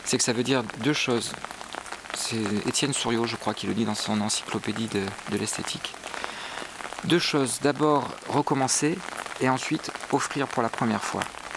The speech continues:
J'aime bien parce que c'est antinomique. Et pourtant, c'est ce qu'on a essayé de faire ici, c'est restaurer quelque chose qui est dé-, révolu, mais au-,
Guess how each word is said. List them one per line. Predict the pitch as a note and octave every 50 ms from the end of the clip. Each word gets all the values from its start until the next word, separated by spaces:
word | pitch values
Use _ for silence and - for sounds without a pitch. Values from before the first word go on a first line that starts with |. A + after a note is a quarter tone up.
| - - -
J'aime | - A#2+ A#2+
bien | B2 D#3+ D3+
parce | B2+ A2+
que | - -
c'est | - B2
antinomique. | A#2 A#2 - B2 A#2+ A#2+ A#2+ B2 A#2 - - - - - - - - - - - - - - - - - - -
Et | C3 C3
pourtant, | - C3+ - - - D#3 D#3 D3+
c'est | - C3+
ce | -
qu'on | - - C3+
a | B2+ B2+
essayé | B2 - - C3+
de | B2 B2+
faire | A#2 - B2 A#2+
ici, | A#2+ - - A2
c'est | - - A2
restaurer | A2 D3 D3 - - C#3+ B2+ C#3 C3
quelque | - - - -
chose | - A#2+ -
qui | - A#2
est | F#2+
dé-, | G#2+ G#2+ - -
révolu, | - B2 A2 A2+ A#2+ B2+ D#3 F3 - - - - - - - - -
mais | - A#2+ B2+
au-, | B2 C3 C3